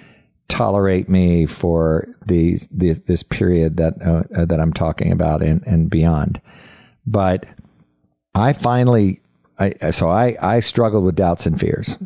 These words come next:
Let's say it that way. I probably prayed some version of what we call the sinner's prayer,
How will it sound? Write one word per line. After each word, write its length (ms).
Let's 240
say 100
it 100
that 180
way. 220
I 140
probably 580
prayed 520
some 380
version 460
of 280
what 240
we 140
call 300
the 120
sinner's 460
prayer, 480